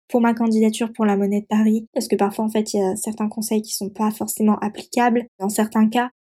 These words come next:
Je pensais aussi de faire une série de vidéos sur ces points spécifiques, comment j'ai fait mon C V, comment j'ai fait ma lettre de motivation, comment j'ai préparé mon entretien, pour que vraiment tu puisses voir, euh, les outils que j'utilise, comment je les utilise,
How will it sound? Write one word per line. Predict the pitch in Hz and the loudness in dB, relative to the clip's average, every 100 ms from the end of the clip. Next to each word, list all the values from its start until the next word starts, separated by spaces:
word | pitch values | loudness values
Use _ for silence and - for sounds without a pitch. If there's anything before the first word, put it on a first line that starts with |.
| _ _ _ _ _ | _ _ _ _ _
Je | - | -2
pensais | 226 233 262 | 2 4 4
aussi | 269 370 | 8 8
de | 381 | 6
faire | 277 | 2
une | 262 233 | 2 2
série | - 254 254 226 | 2 4 4 2
de | |
vidéos | 233 226 233 240 269 - | 0 2 6 6 4 -2
sur | - 226 | -4 -4
ces | 226 - | 0 0
points | 220 233 233 | 0 0 0
spécifiques, | - 220 220 214 247 254 | 0 0 -2 -4 -6 -2
comment | 226 214 | 0 2
j'ai | 214 214 | 2 2
fait | 220 | 0
mon | 208 | 0
C | 214 - 240 | 0 2 4
V, | 247 247 | 4 2
comment | 226 220 | 0 0
j'ai | 220 | 0
fait | 220 | 0
ma | 208 | 0
lettre | 208 208 | 0 0
de | 208 | 0
motivation, | 208 208 208 208 - 254 247 254 - | 0 0 -2 -2 -2 -2 -4 -6 -4
comment | 226 233 | 0 2
j'ai | 233 226 | 2 0
préparé | 226 233 233 220 | 0 -2 0 2
mon | 220 220 | 4 4
entretien, | 214 - 220 254 269 _ _ | 2 -2 -4 -2 -4 _ _
pour | 240 233 | -2 2
que | |
vraiment | 233 233 247 277 | 4 6 4 2
tu | - 233 | 0 -2
puisses | - 220 | 0 2
voir, | 220 240 240 233 | 4 4 4 4
euh, | 220 | 6
les | 214 208 240 | 8 6 2
outils | 226 - 240 | -4 -2 -2
que | |
j'utilise, | 226 214 220 226 277 285 | 0 -2 0 0 2 0
comment | - 247 240 | 0 0 0
je | 233 | 2
les | 220 214 | 4 4
utilise, | 214 - 220 247 277 | 0 0 2 2 0